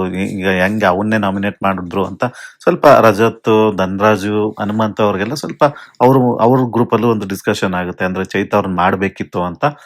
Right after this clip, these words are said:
ಅವ್ರದ್ದೆಲ್ಲ ಇರುತ್ತೆ. ಇನ್ನು ಭವ್ಯ ಅವರು ಡೈರೆಕ್ಟ್ ಆಗಿ ಹೇಳ್ತಾರೆ ತ್ರಿವಿಕ್ರಮ್ಗೆ, "ನಿನಗೆ ಯಾಕೆ, ನೀನ್ ಯಾಕೆ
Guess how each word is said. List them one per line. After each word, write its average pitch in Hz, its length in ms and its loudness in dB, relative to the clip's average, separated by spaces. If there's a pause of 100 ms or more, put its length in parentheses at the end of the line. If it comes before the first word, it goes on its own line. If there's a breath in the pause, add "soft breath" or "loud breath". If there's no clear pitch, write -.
(220 loud breath)
ಅವ್ರದ್ದೆಲ್ಲ 98 420 2
ಇರುತ್ತೆ. 85 360 -4 (480 loud breath)
ಇನ್ನು 151 280 4 (380)
ಭವ್ಯ 104 340 2
ಅವರು 117 260 4 (360)
ಡೈರೆಕ್ಟ್ 101 360 0
ಆಗಿ 98 120 -2
ಹೇಳ್ತಾರೆ 98 360 -4
ತ್ರಿವಿಕ್ರಮ್ಗೆ, 92 600 -6 (320 soft breath)
"ನಿನಗೆ 104 280 -2
ಯಾಕೆ, 101 340 -2
ನೀನ್ 110 220 -2
ಯಾಕೆ 107 340 -2